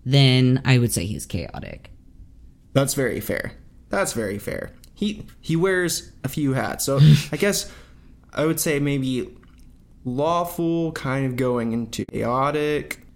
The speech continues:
Speaker 1: He's a lawful chaotic cusp.
Speaker 2: Yes, <laughs> exactly.
Speaker 1: I mean, I, I find it pretty interesting because for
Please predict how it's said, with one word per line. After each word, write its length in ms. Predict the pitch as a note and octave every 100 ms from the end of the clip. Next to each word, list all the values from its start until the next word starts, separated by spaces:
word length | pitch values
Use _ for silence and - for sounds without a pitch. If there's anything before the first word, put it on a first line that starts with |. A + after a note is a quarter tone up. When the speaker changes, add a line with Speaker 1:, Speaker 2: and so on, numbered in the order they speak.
| - -
Speaker 1:
He's 340 | - F#3 F3
a 80 | F3
lawful 540 | D3+ D3 C3+ C#3 F3
chaotic 600 | F3 D3+ C3+ A#2 - - -
cusp. 560 | - - - - - - - - - - - - -
Speaker 2:
Yes, 580 | C3 A2 - - - - - -
<laughs> 140 | - D#3+
exactly. 1000 | - D3+ B2 A#2+ B2 - - - - B2+ - - - - - - - - - - - - -
Speaker 1:
I 80 | D#3
mean, 420 | D#3 D#3+ D3+ - - - - -
I, 180 | D3 C#3+ -
I 100 | C#3+
find 220 | C#3 E3+
it 140 | F#3+ -
pretty 260 | C3+ C#3+
interesting 600 | A2+ A#2 B2 C#3+ D3 C#3+ - - - - - B2
because 400 | B2+ C3+ C3 - - -
for 420 | C#3+ C#3+ C#3